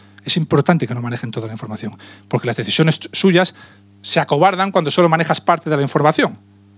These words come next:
Eso es importante, pues no. Los mo-, los americanos ya han superado esto. Una brigada en Estados Unidos es una brigada de detectives, investigadores.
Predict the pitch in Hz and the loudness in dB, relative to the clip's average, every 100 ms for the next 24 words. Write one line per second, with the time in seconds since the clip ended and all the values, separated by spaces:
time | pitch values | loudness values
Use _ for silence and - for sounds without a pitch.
0 | _ _ _ _ _ _ _ 135 170 190 | _ _ _ _ _ _ _ 0 2 2
1 | 156 135 139 117 113 117 110 - - - | 2 0 0 -2 -6 -12 -12 -14 -20 -20
2 | - - - - 117 135 - - 131 135 | -20 -20 -16 -10 -6 -4 0 0 2 2
3 | 160 147 147 135 107 101 - - - - | 2 0 0 -2 -4 -8 -10 -16 -20 -20
4 | - - 170 156 151 151 139 147 131 156 | -8 2 4 6 4 2 0 0 2 2
5 | 165 160 143 143 170 131 113 104 127 110 | 2 2 0 0 0 0 -4 -6 -4 -4
6 | 123 110 117 120 131 208 | -8 -10 -8 -4 -2 -4